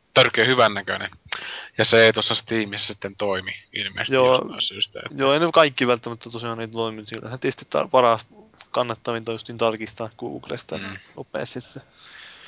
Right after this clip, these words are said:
Speaker 2: miten se on, mutta kai niillä olisi tarkoitus tuoda tulevaisuudessa vähän paremminkin se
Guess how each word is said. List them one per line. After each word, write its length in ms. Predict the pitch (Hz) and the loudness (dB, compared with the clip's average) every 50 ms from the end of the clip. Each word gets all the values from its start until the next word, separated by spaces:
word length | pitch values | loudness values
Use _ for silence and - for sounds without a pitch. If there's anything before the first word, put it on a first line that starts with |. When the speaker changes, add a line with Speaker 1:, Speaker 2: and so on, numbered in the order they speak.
| - - - - _ - | -20 -20 -20 -20 _ -8
Speaker 2:
miten 240 | 135 127 - 131 123 | -4 -2 0 0 0
se 100 | - 135 | -2 -2
on, 80 | 131 | -4
mutta 180 | 131 123 - 135 | -4 -4 -4 0
kai 180 | - 139 131 | 2 2 4
niillä 160 | 131 135 135 147 | 4 2 2 2
olisi 140 | 143 - - | 0 0 0
tarkoitus 400 | - 139 139 131 127 127 123 - | -2 -2 -2 -4 -6 -8 -8 -6
tuoda 180 | - 139 127 | -6 -6 -6
tulevaisuudessa 760 | 120 - - 123 120 117 113 113 113 113 - 120 113 110 120 110 | -6 -6 -6 -2 0 0 0 0 -4 -4 -8 -10 -12 -12 -12 -10
vähän 220 | 113 117 113 113 | -10 -10 -8 -6
paremminkin 460 | - 113 113 113 113 113 113 110 110 | -6 -6 -6 -6 -8 -10 -12 -12 -12
se 120 | - - | -10 -8